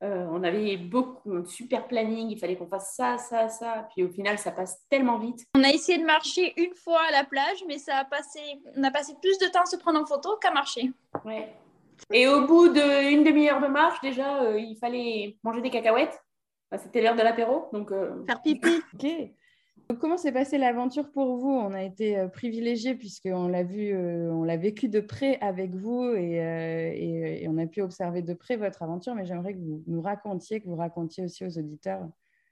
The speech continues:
Speaker 4: comment ça s'est passé pour vous, cette aventure, en ayant eu une forte préparation physique, comme vous venez de le mentionner.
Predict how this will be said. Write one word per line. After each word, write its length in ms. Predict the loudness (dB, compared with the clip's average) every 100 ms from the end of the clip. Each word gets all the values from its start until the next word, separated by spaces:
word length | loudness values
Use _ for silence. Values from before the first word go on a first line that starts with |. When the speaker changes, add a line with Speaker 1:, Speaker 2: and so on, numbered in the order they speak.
| _
Speaker 4:
comment 180 | -6 -4
ça 160 | -4 -4
s'est 140 | -4
passé 320 | -6 -6 -6
pour 160 | -6 -6
vous, 220 | -6 -10
cette 260 | -8 -6 -4
aventure, 520 | -2 0 -2 -2 -2
en 180 | -2 -2
ayant 260 | -2 -2
eu 400 | -2 -2 -2 -4 -8 _ _ _ -8
une 160 | -8
forte 460 | -8 -8 -10 -8 -14
préparation 640 | -12 -10 -8 -8 -8 -10
physique, 380 | -10 -12 -12 -16
comme 200 | _ -8
vous 100 | -6
venez 140 | -6 -6
de 60 |
le 60 | -4
mentionner. 640 | -6 -8 -8 -4 -4 -4